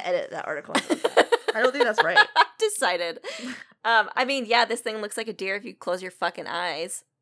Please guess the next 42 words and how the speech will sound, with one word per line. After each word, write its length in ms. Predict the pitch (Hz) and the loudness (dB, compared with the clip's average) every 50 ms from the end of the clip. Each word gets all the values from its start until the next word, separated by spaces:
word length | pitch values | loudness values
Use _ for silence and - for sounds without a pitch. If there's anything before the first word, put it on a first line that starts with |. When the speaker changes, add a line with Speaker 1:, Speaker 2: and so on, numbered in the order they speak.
| _ - - | _ -12 -10
Speaker 1:
<laughs> 100 | 277 302 523 - - - _ _ _ _ _ _ _ - - - - - _ | -10 -10 -10 -12 -16 -20 _ _ _ _ _ _ _ -20 -20 -20 -20 -4 _
But 120 | - 277 277 | 2 4 4
him 220 | 370 330 311 262 214 | 4 0 -2 -2 2
bone 340 | 208 208 247 339 440 285 | 4 6 6 4 4 2
don't. 360 | 220 196 175 214 254 320 349 - _ _ _ _ _ _ _ _ _ _ _ _ _ _ _ _ _ _ _ _ _ _ _ _ _ - | 0 2 2 2 2 0 -4 -8 _ _ _ _ _ _ _ _ _ _ _ _ _ _ _ _ _ _ _ _ _ _ _ _ _ -6
Speaker 2:
Well, 120 | 214 233 196 | -2 2 2
I 80 | 262 | 4
know, 180 | 240 254 277 240 | 4 4 2 2
but 80 | - - | 2 -2
that's 140 | 208 220 | -4 -2
what 80 | - 214 | 0 -2
I'm 60 | 196 | -2
saying. 240 | 190 - 208 202 180 | -2 -2 -4 -4 -4
They're 80 | 160 170 | -4 -6
probably 220 | - 190 185 180 | -6 -4 -2 -2
like, 120 | 185 170 - | -2 -2 -6
"We 280 | 208 220 247 320 392 | -10 -10 -8 -6 -4
ate 100 | 370 254 | -4 -4
a 80 | 208 220 | -4 -6
dog." 460 | 214 - 180 151 165 208 202 151 147 | -8 -6 -6 -4 -2 -2 -2 -4 -4
And 100 | 180 - | -6 -12
it 40 | 185 | -14
was 100 | 196 160 | -14 -14
like, 140 | - - - | -14 -12 -12
"No, 80 | 233 233 | -12 -10
it's 80 | 220 | -10
a 100 | 208 214 _ _ - | -12 -14 _ _ -4
fucking 340 | - 214 - - - 370 262 - | -2 -2 -2 -2 -4 -8 -8 -8
<laughs> 60 | - | -10
deer, 380 | - - 277 269 285 269 208 202 | -4 0 2 4 4 4 2 0
you 220 | 208 185 180 180 | -4 -10 -12 -8
racist." 680 | - 185 180 180 190 - - 196 196 233 - - - 285 277 _ _ _ - - - - - _ _ _ _ _ _ _ _ _ _ _ _ - | -4 -2 -2 -2 -2 -4 -2 -2 -2 -2 -2 -6 -12 -18 -20 _ _ _ -20 -20 -20 -20 -20 _ _ _ _ _ _ _ _ _ _ _ _ -6
God. 580 | 180 160 147 143 143 151 143 135 120 - 190 - 381 | -2 -2 0 0 -2 -2 -4 -4 -8 -10 -12 -14 -14
Speaker 1:
<laughs> 100 | 370 - | -14 -16
Fucking 260 | - 269 _ - - | -20 -20 _ -20 -20
racist. 400 | 220 - 233 240 277 - - - 359 381 381 - - - - - 247 - | -20 -20 -20 -20 -20 -20 -18 -16 -16 -14 -16 -16 -18 -20 -20 -14 -6 -2
Yeah. 240 | 196 170 - - - - | 0 0 0 -2 -4 -4
Speaker 2:
<laughs> 40 | |
Speaker 1:
But 380 | - 277 262 - - 320 - 269 | -4 -4 -4 -6 -6 0 4 4
apparently 580 | 269 359 381 403 453 453 403 311 294 294 285 269 | 4 6 4 2 2 2 0 -2 -2 -2 -2 0
how 220 | - 269 240 254 | 2 4 4 4
this, 260 | 262 277 277 - - | 4 2 -2 -4 -8